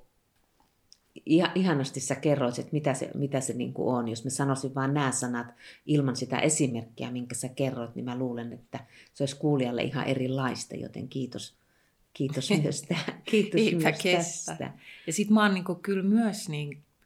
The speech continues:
Speaker 2: ähm, lasten kaa hyötynyt aika paljon N L P:stä. Et ku-, kun tossa jo aluksi totesinkin, niin mä oon aika paljon ollut siis viime vuosina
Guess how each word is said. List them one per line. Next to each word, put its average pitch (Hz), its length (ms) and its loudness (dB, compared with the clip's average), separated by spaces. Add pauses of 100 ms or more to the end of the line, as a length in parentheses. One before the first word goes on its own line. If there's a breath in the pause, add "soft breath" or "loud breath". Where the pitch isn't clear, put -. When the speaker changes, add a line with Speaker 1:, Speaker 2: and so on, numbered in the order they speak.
Speaker 2:
ähm, 143 260 -6 (720)
lasten 214 520 -4
kaa - 240 -6
hyötynyt 156 460 -8
aika - 220 -10
paljon - 300 -10
N - 320 -10
L - 40 -14
P:stä. - 460 -14
Et - 80 -16 (680 soft breath)
ku-, - 160 -20
kun - 220 -14
tossa 156 280 -6
jo 151 100 -6
aluksi 151 440 -6
totesinkin, 151 720 -8
niin 147 200 -10 (420 soft breath)
mä 165 120 -6
oon 160 80 -2
aika 160 200 -2
paljon 175 400 -2
ollut 139 280 -4
siis 143 480 -8
viime 151 360 -4
vuosina 143 640 -6